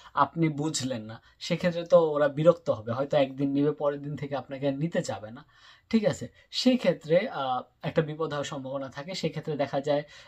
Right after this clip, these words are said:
যে mostly কোরিয়ানদের ক্ষেত্রে, আহ, আহ, খুব বেশি সুযোগ পাওয়া যায় না আপনাকে যে কাজে নিবে।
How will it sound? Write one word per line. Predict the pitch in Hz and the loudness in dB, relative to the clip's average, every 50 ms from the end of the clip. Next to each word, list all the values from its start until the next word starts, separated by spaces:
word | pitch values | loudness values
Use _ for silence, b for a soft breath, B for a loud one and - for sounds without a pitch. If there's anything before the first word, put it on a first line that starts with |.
| B - | B 0
যে | 135 147 143 | 4 4 4
mostly | 139 139 143 160 165 160 - 180 170 | 4 2 0 -2 -4 -4 -4 -4 -4
কোরিয়ানদের | 165 - 165 156 156 160 156 156 160 156 160 156 | 0 2 2 2 2 0 -2 0 0 0 0 2
ক্ষেত্রে, | - 165 156 156 156 156 160 156 160 156 B B B B B | 0 -2 -2 0 0 0 0 0 -2 -4 B B B B B
আহ, | - 135 135 135 131 127 120 - - _ _ _ _ - - | -6 -4 -2 0 -2 -2 -4 -8 -16 _ _ _ _ -10 -8
আহ, | 147 135 131 123 - - _ _ _ | -6 -4 -4 -4 -6 -10 _ _ _
খুব | - - 277 220 185 | -2 -2 -2 2 2
বেশি | 214 - - 214 | 2 2 2 0
সুযোগ | 170 - 175 156 156 160 156 - | -4 -4 -6 -6 -6 -8 -2 0
পাওয়া | 151 135 127 123 | 0 0 2 2
যায় | 135 135 | 2 2
না | 139 139 | 4 2
আপনাকে | 127 127 - 160 151 - 165 143 | 0 0 -2 -4 -2 -2 -2 -2
যে | 143 151 | -2 -2
কাজে | - 147 123 123 131 139 | 0 0 0 0 0 0
নিবে। | 143 143 143 143 156 131 139 175 | 2 2 2 2 2 0 -2 -2